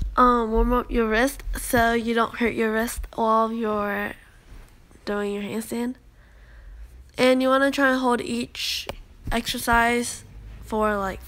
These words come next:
six seconds. So now you wanna warm up your arms again so you don't, like, pull a muscle or anything, just to be on the safe side.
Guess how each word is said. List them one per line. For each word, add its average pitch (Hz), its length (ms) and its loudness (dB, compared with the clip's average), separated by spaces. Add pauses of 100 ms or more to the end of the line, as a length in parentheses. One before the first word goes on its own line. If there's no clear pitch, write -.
(220)
six - 320 -4
seconds. 262 600 -2 (360)
So - 540 -6 (1700)
now 277 200 8
you 320 200 4
wanna 285 480 6 (400)
warm 262 340 6
up 254 220 0
your 226 280 2
arms 226 600 2
again 214 400 -2
so 220 120 -4
you 214 120 2
don't, 208 180 -2
like, 220 220 -4
pull 220 240 -2
a - 20 -2
muscle 240 400 -4
or 247 60 -2
anything, 269 500 -2 (480)
just 320 240 0
to 302 100 -4
be 277 200 2
on 247 180 2
the 247 60 -2
safe 208 280 -8
side. - 440 -14